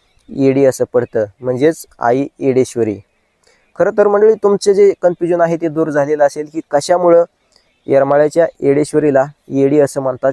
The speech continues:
किंवा येडी आई असं म्हटलं जातं. खरं तर मंडळी, तुळजापूरच्या तुळजाभवानीची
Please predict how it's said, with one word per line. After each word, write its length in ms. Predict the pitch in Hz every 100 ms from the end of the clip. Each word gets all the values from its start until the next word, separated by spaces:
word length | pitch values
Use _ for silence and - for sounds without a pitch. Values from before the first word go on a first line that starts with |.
| -
किंवा 160 | 139
येडी 260 | 131 131 135
आई 200 | 127 131
असं 240 | 135 -
म्हटलं 260 | 123 - 117
जातं. 260 | 113 - 104 _ _ _ _ _ -
खरं 200 | 185 202
तर 60 |
मंडळी, 280 | 202 202 214 -
तुळजापूरच्या 500 | 185 190 185 196 196
तुळजाभवानीची 800 | 180 175 175 165 170 170 156